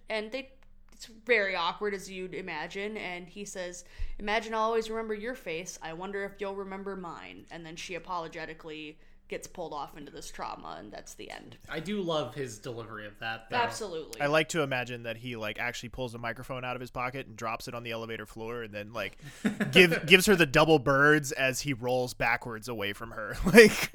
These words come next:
Speaker 3: <laughs>
Speaker 2: Just, just in the background, just like, uh, Martin Freeman
Speaker 3: <laughs>
Speaker 2: in all the Hobbit ba-, uh, documentaries. Just giving everyone the finger all the time.
Speaker 3: Yes, exactly.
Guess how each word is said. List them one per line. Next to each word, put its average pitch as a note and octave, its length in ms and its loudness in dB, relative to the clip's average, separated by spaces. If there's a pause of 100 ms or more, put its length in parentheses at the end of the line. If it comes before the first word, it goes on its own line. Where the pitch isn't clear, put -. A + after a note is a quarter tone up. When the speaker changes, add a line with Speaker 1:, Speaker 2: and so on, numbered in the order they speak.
(280)
Speaker 3:
<laughs> - 400 -6
Speaker 2:
Just, G3 400 -6
just G#3+ 220 -2
in A#3+ 80 -2
the G3 80 2
background, D3 680 -4
just - 280 -2
like, D3 180 -4
uh, B2 380 -4 (340)
Martin B2+ 720 -6 (140)
Freeman C#3 480 -2 (120)
Speaker 3:
<laughs> - 100 -16
Speaker 2:
in C4 120 2
all B2+ 160 -4
the B2 140 -6
Hobbit C3 480 -4 (100)
ba-, D#3 180 -4
uh, D3+ 360 -6 (100)
documentaries. C#3+ 920 -8 (920)
Just C3 240 -12
giving C3+ 200 -8
everyone C3+ 280 -6
the B2+ 80 -10
finger B2+ 380 -10
all A#2+ 180 -6
the - 80 -12
time. C#3 140 -4
Speaker 3:
Yes, - 340 -6
exactly. G#2+ 640 -8